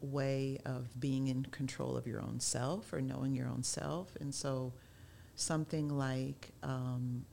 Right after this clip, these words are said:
washing the dishes can be a meditation, walking your dog, rocking your baby, humming. I think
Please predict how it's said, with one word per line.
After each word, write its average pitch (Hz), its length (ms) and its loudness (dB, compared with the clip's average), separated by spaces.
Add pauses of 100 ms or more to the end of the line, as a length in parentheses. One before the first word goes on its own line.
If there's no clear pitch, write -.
washing 139 540 0
the 147 100 2
dishes 127 500 2
can 180 200 2
be 185 100 2
a 180 80 0
meditation, 170 1000 -2
walking 135 440 2
your 120 100 2
dog, 123 640 0 (140)
rocking 127 500 -2
your 123 140 -2
baby, 127 840 -2 (840)
humming. 135 540 2 (1200)
I 156 100 2
think 156 420 0